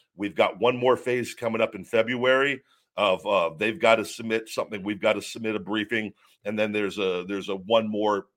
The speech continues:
submission on that briefing, uh, all tied into a matter of weeks apart, and then it goes to decision. So that is where we're at, and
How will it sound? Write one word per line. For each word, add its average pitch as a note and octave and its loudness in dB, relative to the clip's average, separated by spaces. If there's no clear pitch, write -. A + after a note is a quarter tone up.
submission G2+ -6
on G#2 2
that G#2 0
briefing, F2+ -6
uh, F#2 0
all A#2+ 4
tied A#2 2
into G#2+ -4
a G2+ -2
matter G2+ 2
of F2 -8
weeks G#2 -10
apart, A2 -2
and F#2+ -6
then G#2+ -2
it F#2+ -6
goes G#2 -2
to G2+ -12
decision. F2+ -10
So F#2 -2
that A2+ 4
is G2 -8
where A2+ -2
we're G2+ -2
at, A2 -2
and F2 -8